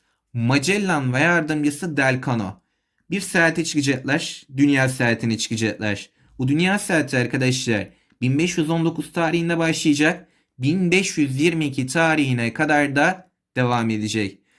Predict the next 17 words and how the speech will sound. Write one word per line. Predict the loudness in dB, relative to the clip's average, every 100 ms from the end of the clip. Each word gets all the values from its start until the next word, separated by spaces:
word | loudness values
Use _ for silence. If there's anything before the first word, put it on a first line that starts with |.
| _ _ -6
Magellan'ın | 0 0 0 0 0
bir | 0
görüşü | 0 0 2 2
var. | 0 -2 -6
Magellan | -4 0 0 0 0
diyor | 0 -2
ki, | -4 -6 -10 _ _ _ _
"Sürekli | -16 -2 -2 0 0 0 -2 -14
batıya | -4 -4 -2 -2 -2 0
doğru | 0 0
giderseniz | 2 2 2 -2 -4 -6 -6 -12 -16 _ _ _ _ _ -2
başlangıç | 0 0 0 0 0 -2 -4
noktası | -6 -4 -6 -4 -8
olan | -2 0 2 -2 -8 _ _ 0
doğuya | 4 4
gelirsiniz." | 2 0 0 -2 -4 -4 -2
diyor. | -2 -2